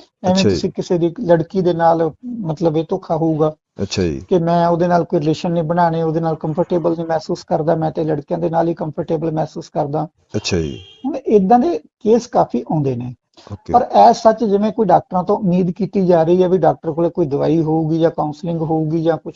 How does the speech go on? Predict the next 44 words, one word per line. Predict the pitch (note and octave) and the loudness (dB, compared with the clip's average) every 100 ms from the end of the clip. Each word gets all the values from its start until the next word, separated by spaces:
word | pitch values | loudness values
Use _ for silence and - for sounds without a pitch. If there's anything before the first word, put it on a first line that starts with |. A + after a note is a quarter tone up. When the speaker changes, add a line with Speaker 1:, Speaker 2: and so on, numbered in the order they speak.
| - | -4
Speaker 1:
ਹੋਰ | D#3+ | -2
ਐਸਾ | E3 D#3 F3 | -2 -2 -6
ਹੋਊਗਾ, | D#3 E3 D#3 D3+ D3+ _ - | -4 -4 -2 -2 -4 _ -10
Speaker 2:
ਅੱਛਾ | A2 - G2+ | -6 0 0
ਜੀ। | E2+ F#2 _ | 0 -8 _
Speaker 1:
ਕੋਈ | F3+ | 0
ਵਿਧੀ | E3 F3+ G#3 | 2 4 4
ਹੋਊਗੀ | E3+ E3 E3+ F3+ | 4 2 2 2
ਜਿਹਦੇ | E3+ F#3 | 4 4
ਨਾਲ | F#3 F3+ | 4 4
ਉਹ | E3+ D#3+ E3 | 4 2 4
ਡਾਕਟਰ | D#3+ D3+ | 2 2
ਸਾਹਿਬ | F#3 E3 | 0 2
ਇਹਨੂੰ | F3 E3+ | 0 0
ਚੇਂਜ | E3+ D#3 | -2 -2
ਕਰ | D3+ D#3 | 0 -2
ਦੇਣਗੇ, | C3+ D#3+ E3 D3+ C#3 _ _ | 0 0 0 -2 -4 _ _
Speaker 2:
ਅੱਛਾ | G2+ - | -12 -8
ਜੀ। | D2+ - G2 _ - | -6 -8 -16 _ 0
Speaker 1:
ਇਹਦੇ | A3+ C#4+ | 0 2
ਚਾਂਸ | D4 E3+ F#3 F#3+ | 0 0 0 -2
ਬਹੁਤ | F3 C3+ C3 F#3+ G3 | -4 -2 2 2 2
ਹੀ | F3 G#3+ | 0 -2
ਥੋੜ੍ਹੇ | A3+ E3+ E3 | -2 0 0
ਹੁੰਦੇ | D3+ C#3+ C#3 | 0 -2 -2
ਨੇ। | D3+ | 0
ਜਾਂ | G3 G#3+ | 2 2
ਕੋਈ | A3+ F3+ | 4 6
ਰੇਅਰ | G3 B3+ | 6 6
ਜੇ | A#3 | 6
ਕੇਸਿਸ | A#3+ F#3+ - F#3 F#3+ | 4 2 0 -2 2
ਦੇ | F#3 | 2
ਵਿੱਚ | E3+ - | 2 0
Speaker 2:
ਅੱਛਾ | D3+ - _ _ _ G#2 | -4 -4 _ _ _ 0
Speaker 1:
ਜਿਹੜੇ | F#3 G#3 | 6 6
Speaker 2:
ਜੀ। | F#3 - | 4 -2
Speaker 1:
ਕਿਸੇ | F#3 A3+ | 2 2
ਏਨਵਾਯਰਮੇਂਟਲ | A3+ F3 E3+ F3 G3 G3 F#3+ G3+ F#3+ | 4 4 6 6 6 2 2 2 4
ਫੈਕਟਰ | F#3+ F3+ F3+ | 2 -2 -6
ਕਰਕੇ | F3+ E3+ - | -2 -2 0
ਇਸ | F#3 - | -6 -4
ਤਰ੍ਹਾਂ | F#3 | -4
ਹੋ | E3 D#3 | -2 0
ਗਏ, | D3+ | 0